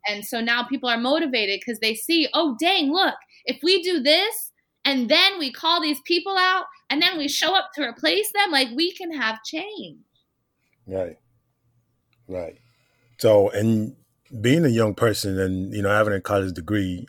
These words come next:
Speaker 2: just to stick with your, um, policies here for a bit, since O C opened that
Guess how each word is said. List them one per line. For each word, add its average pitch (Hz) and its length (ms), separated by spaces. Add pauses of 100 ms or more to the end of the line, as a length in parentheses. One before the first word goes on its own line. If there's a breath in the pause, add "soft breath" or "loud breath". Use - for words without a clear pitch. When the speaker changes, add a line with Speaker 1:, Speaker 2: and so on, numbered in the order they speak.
Speaker 2:
just 110 180
to 131 80
stick - 300
with 98 200
your, 92 420
um, 82 120
policies 104 500
here 92 140
for 87 220
a - 20
bit, 87 220
since 85 180
O 95 120
C 92 200
opened 90 240
that 85 200